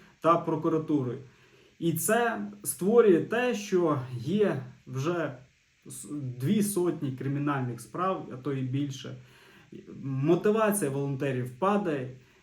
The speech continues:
Тільки я знаю більше десяти волонтерів, хлопців, е, дівчат, які вимушені були залишити територію України,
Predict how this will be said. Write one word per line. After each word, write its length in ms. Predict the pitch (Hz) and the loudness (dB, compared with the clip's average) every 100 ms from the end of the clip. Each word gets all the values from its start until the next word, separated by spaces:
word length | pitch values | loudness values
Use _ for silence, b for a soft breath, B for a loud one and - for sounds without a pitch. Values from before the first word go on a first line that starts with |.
| b | b
Тільки 300 | 208 208 208 | -4 0 2
я 340 | 170 180 175 143 | 4 6 6 4
знаю 360 | 143 147 135 | 2 0 0
більше 340 | 139 180 139 147 | 2 2 2 -2
десяти 480 | 143 151 170 175 151 | 0 0 0 0 0
волонтерів, 720 | 139 147 143 208 226 208 - B B | 0 -2 0 -2 0 0 -2 B B
хлопців, 640 | _ 165 226 220 - 151 131 | _ 6 8 8 4 -4 -6
е, 480 | 120 - - 127 135 | -10 -14 -12 -8 0
дівчат, 600 | 131 151 - 196 196 135 | 0 2 0 0 -2 -4
які 220 | 131 170 | -2 2
вимушені 600 | 147 208 196 - 151 147 | 6 6 6 4 0 0
були 300 | 139 175 147 | 2 2 2
залишити 540 | 131 156 - 156 139 | 2 0 0 -4 -4
територію 600 | 127 143 135 156 143 135 | -4 -4 -2 -2 -2 -2
України, 500 | 127 151 190 226 185 | -4 -2 -2 0 -2